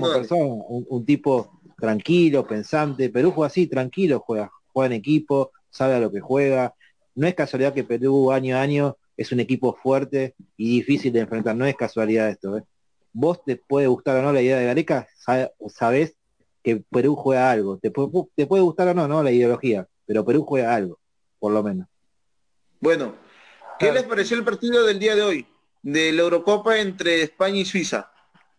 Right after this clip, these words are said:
Speaker 2: Muy flojo España, ¿eh? Muy flojo España, ¿eh? Me sorprendió.
Speaker 3: No, no se merecía el pase,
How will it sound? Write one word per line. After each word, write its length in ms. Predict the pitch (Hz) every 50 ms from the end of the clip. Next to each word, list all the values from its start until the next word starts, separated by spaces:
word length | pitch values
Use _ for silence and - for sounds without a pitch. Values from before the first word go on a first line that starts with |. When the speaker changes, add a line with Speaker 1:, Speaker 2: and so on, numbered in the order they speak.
| _ _ _ _ _ _ - _ -
Speaker 2:
Muy 160 | 131 170 185
flojo 260 | - 190 202 - 180
España, 420 | 151 - 165 143 127 117 117 127 143
¿eh? 60 | - _ _
Muy 280 | - 113 143 214 247 220
flojo 340 | - - 185 220 214 - 185
España, 400 | 185 - 170 147 123 117 117 120
¿eh? 140 | 123 _ _ _ _ _ -
Me 100 | 117 113
sorprendió. 420 | 127 127 135 139 147 143 123 - - _ _ _ _ - - - - - - - - - - - -
Speaker 3:
No, 280 | - 170 185 190 185 - -
no 300 | 151 165 170 185 202 208
se 100 | 220 220
merecía 560 | 208 196 165 156 147 170 170 160 147 143 139
el 80 | 135 127
pase, 320 | 139 139 135 131 139 127